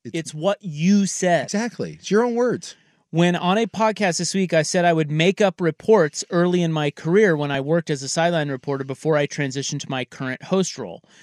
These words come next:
Speaker 2: Working in media, I understand how important words are, and I chose the wrong words to describe the situation. I'm sorry. I have never lied about anything or been unethical during my time as a sports broadcaster.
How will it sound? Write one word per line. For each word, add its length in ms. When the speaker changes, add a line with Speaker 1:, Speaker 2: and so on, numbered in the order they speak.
Speaker 2:
Working 300
in 120
media, 380
I 140
understand 420
how 140
important 400
words 260
are, 160
and 100
I 120
chose 320
the 100
wrong 300
words 300
to 40
describe 380
the 60
situation. 600
I'm 160
sorry. 400
I 60
have 160
never 240
lied 240
about 200
anything 380
or 100
been 200
unethical 500
during 300
my 100
time 320
as 100
a 60
sports 400
broadcaster. 560